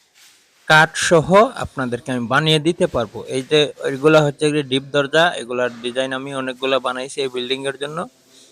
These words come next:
এগুলা এখানে আমার মিস্ত্রিরা সেট করতেছে এখন।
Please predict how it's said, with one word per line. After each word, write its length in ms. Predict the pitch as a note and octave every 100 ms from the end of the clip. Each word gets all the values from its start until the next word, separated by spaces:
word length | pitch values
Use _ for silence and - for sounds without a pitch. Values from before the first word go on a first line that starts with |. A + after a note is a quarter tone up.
| _ -
এগুলা 240 | A#2 B2+
এখানে 260 | B2 A#2+ B2
আমার 220 | B2+ B2+
মিস্ত্রিরা 600 | B2 A#2+ - B2 A#2+ C3 E3 - _ _ -
সেট 240 | - C3+
করতেছে 440 | - A#2 - A2+ -
এখন। 240 | F#2+ -